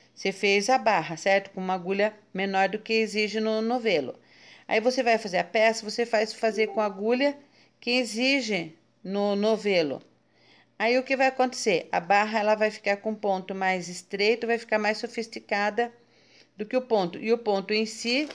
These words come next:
depois que vocês continuarem o ponto, né? Vai ficar da maneira certa. Olha aqui, olha, como que está o nosso ponto. Ele ficou sanfonado, ficou canelado, tá?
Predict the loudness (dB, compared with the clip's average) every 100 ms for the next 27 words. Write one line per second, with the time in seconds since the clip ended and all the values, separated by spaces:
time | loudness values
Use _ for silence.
0 | -12 -8 -8 -8 -10 -10 -10 -10 -10 -6
1 | -4 -4 -4 0 0 0 -2 0 0 -4
2 | _ _ _ _ _ _ _ -4 -4 -4
3 | -2 0 2 0 -6 -16 _ -10 -2 0
4 | 0 0 2 2 0 0 0 -2 -12 _
5 | 0 2 2 -2 -4 -4 -4 -12 _ _
6 | -6 -6 -6 -6 -2 -2 -4 -6 -6 -8
7 | -8 -8 -10 -18 _ _ _ _ _ _
8 | _ _ _ _ -12 -10 -10 -14 -8 -4
9 | -4 -6 -14 _ _ _ _ _ _ _
10 | _ _ _ _ _ _ _ _ _ _
11 | _ -6 -6 -4 -2 -2 -2 -4 -8 -2
12 | -2 -2 -10 _ _ -4 -2 0 0 0
13 | -2 -8 -18 _ _ _ _ _ -4 -2
14 | -4